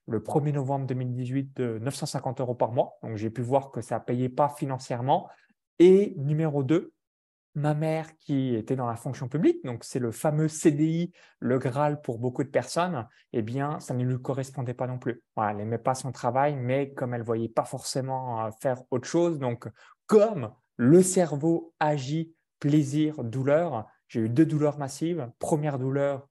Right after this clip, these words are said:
venue de mon père à travailler, travailler, travailler, travailler et à pas s'enrichir, entre guillemets, financièrement. Et deuxième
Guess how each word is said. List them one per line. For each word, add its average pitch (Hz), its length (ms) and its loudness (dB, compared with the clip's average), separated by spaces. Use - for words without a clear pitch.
venue 135 720 -4
de 123 140 -2
mon 127 180 -4
père 135 320 0
à 107 260 -8
travailler, 135 360 0
travailler, 131 400 -4
travailler, 131 380 -6
travailler 135 580 -4
et 123 160 2
à 110 60 0
pas 131 180 -2
s'enrichir, 131 680 -6
entre 113 220 -10
guillemets, 120 300 -8
financièrement. 123 640 -8
Et 120 120 2
deuxième 202 800 4